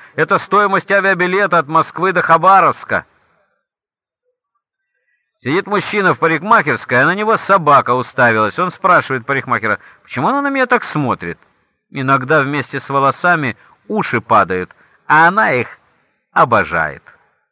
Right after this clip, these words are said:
Два приятеля беседуют о жизни. «Мой дом — настоящий рай».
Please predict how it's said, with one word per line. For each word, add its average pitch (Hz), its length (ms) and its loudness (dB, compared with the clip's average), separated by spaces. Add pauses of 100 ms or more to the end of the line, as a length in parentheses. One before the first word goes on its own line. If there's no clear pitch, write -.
(1080)
Два 170 240 4
приятеля 165 540 0
беседуют 156 480 -2
о 160 100 2
жизни. 120 380 -2
«Мой 165 260 0
дом — 190 300 0
настоящий 147 720 -2
рай». 175 380 2